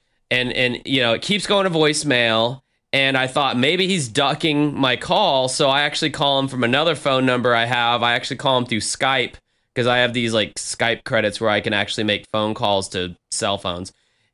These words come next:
And he still didn't answer, so I was like, "All right, well, maybe he's just really busy." I waited, like, an hour, and I called him again, still went to voicemail.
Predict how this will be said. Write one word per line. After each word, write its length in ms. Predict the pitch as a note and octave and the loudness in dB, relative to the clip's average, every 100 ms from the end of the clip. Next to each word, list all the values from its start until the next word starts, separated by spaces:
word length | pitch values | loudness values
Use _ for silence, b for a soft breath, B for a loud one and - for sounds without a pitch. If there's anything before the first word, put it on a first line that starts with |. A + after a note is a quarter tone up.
| - | -2
And 360 | B2+ B2+ B2 | 0 2 2
he 100 | C3+ | 0
still 220 | C3 F3 E3+ | 0 2 2
didn't 180 | C3+ | 2
answer, 280 | C3 B2 C#3+ | 2 2 -2
so 140 | B2 B2+ | 0 0
I 20 | |
was 80 | A2 | 0
like, 120 | D3+ | 0
"All 60 | |
right, 120 | C#3+ B2+ | 2 2
well, 100 | B2+ | 2
maybe 220 | B2+ B2+ | 2 0
he's 100 | A2+ | -4
just 160 | A2 | -6
really 180 | A#2 G#2+ | -2 -2
busy." 580 | G2+ F3+ D3+ C#3 C3 - _ _ _ _ | 0 0 0 -2 -2 -6 _ _ _ _
I 140 | C3+ D3 | -2 2
waited, 300 | F#3 G3+ F#3+ | 2 2 2
like, 140 | F3+ | 2
an 60 | F3+ | 2
hour, 160 | D#3 D#3 | 0 0
and 80 | C#3+ | -2
I 40 | |
called 280 | - D#3 D3+ | 0 0 2
him 60 | |
again, 240 | C#3+ E3 C#3 | 2 0 -2
still 260 | - F3+ G3+ | 0 2 2
went 120 | F3+ | 0
to 60 | C#3 | 0
voicemail. 800 | C3 B2 A#2+ A2 G#2 G#2+ A2+ | 0 0 0 2 2 2 -2